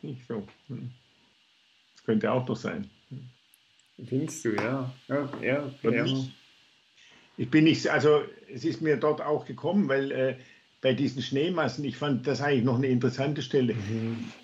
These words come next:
Speaker 1: dann wird's langsamer und ich spüre sehr real, wie ich versuche, durch die Schneemassen zu atmen und spüre den Widerstand, den der
Speaker 2: Mhm.
Speaker 1: Schnee mir gibt. Ich habe das Gefühl zu ersticken. Ich habe auch den Eindruck, dort ist er irgendwie auch, ähm,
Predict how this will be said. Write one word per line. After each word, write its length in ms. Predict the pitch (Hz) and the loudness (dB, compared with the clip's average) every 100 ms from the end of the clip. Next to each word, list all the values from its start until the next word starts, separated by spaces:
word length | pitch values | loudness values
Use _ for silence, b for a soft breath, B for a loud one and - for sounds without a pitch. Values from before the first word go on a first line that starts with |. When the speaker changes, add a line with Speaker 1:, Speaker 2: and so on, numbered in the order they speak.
| _ | _
Speaker 1:
dann 200 | 127 135 | 0 4
wird's 260 | 143 139 - | 4 4 2
langsamer 720 | 131 175 170 131 139 175 165 | 2 2 2 2 0 0 -2
und 140 | 143 143 | -2 -2
ich 120 | 123 | -2
spüre 440 | - 151 160 143 | -2 2 4 2
sehr 240 | 143 135 123 | 0 -2 -2
real, 420 | 123 127 160 131 | 0 2 2 0
wie 60 | |
ich 120 | 123 - | -2 -4
versuche, 540 | 139 139 143 160 135 B B _ | -4 -2 0 0 -2 B B _
durch 220 | 143 127 | -2 0
die 100 | - | 0
Schneemassen 640 | - 139 147 147 135 123 131 | -2 0 0 2 2 0 -2
zu 160 | - - | -2 -2
atmen 520 | 120 139 156 127 120 | 2 2 2 2 2
und 100 | 113 | 2
spüre 380 | - 135 143 120 | 0 0 2 4
den 200 | 127 104 | 4 4
Widerstand, 520 | 139 131 - 135 127 | 2 -2 0 0 2
den 180 | 131 117 | 2 2
der 100 | 113 | 2
Speaker 2:
Mhm. 40 | |
Speaker 1:
Schnee 260 | 110 127 131 | 2 2 4
mir 180 | 123 113 | 4 2
gibt. 260 | 147 147 _ B B B | -2 -12 _ B B B
Ich 100 | - | -4
habe 140 | 123 127 | -4 0
das 160 | 131 | -2
Gefühl 320 | - 120 139 123 | -2 2 2 2
zu 140 | 135 | 2
ersticken. 440 | - 135 151 - B B - | 0 0 -2 -2 B B -6
Ich 140 | 120 | -2
habe 140 | 170 135 | 0 0
auch 120 | 131 | -2
den 160 | 151 | -2
Eindruck, 380 | 139 143 143 - B B - | -2 -2 -2 -6 B B -2
dort 220 | 143 131 | -2 0
ist 160 | 147 | 0
er 80 | 151 | 0
irgendwie 500 | 143 151 151 123 151 | 0 2 2 2 0
auch, 380 | 120 135 117 131 | 2 0 0 0
ähm, 320 | 123 120 120 | 2 4 2